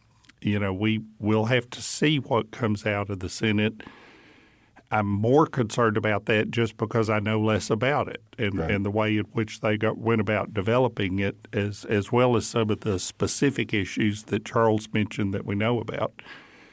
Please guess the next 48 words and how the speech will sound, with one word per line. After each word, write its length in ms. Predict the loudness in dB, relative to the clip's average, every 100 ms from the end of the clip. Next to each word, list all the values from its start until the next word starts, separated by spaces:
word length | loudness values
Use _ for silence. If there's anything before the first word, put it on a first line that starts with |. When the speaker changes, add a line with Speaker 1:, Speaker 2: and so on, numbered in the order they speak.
| -20 _ _
Speaker 1:
Um, 320 | 0 0 -2 0
I 180 | 4
would 200 | 4 4
be 120 | 2 -2
perfectly 580 | 0 -2 0 -4 -2 -2
fine 460 | -2 -2 0 0 -2
if 140 | -2
we 120 | 0
get 200 | 0 -2
to 60 | -4
conference 560 | 0 2 2 -2 -4
committee 520 | -4 -2 0 -2 -4 -4
and 200 | -2 0
wind 300 | 2 2 0
up 180 | -2 -2
with 140 | -4
something 520 | 0 -2 0 -2 -2
that 180 | -2 -4
looks 500 | 0 0 0 -2 -8 -2
a 80 | -2
whole 200 | 2 2
lot 240 | 2 0
closer 480 | -2 2 2 0 -4
to 240 | -4 -4 -2
the 140 | 0
House 360 | 0 0 -2 -2
version, 580 | 0 2 0 -6 -14
simply 380 | -8 -4 -2 0
because 400 | -2 -4 -4 -2
I 120 | -2
think 220 | -2 -6 -2
we 140 | -2
all 220 | 0 -2 -2
know 160 | 0 2
a 40 |
lot 260 | 2 0 2
more 160 | 0
about 320 | 0 0 0 0
it, 160 | -2 -4 -20 _ _ -20 -20 _ _ _
and 160 | 0 2
there 100 | 2
was 160 | 2
a 60 | 2
lot 260 | 2 2
more, 260 | 0 0 -2 -8 -20 _ -10 0
uh, 140 | 0 2
broader 520 | 4 6 6 6 4
input 500 | 2 0 2 2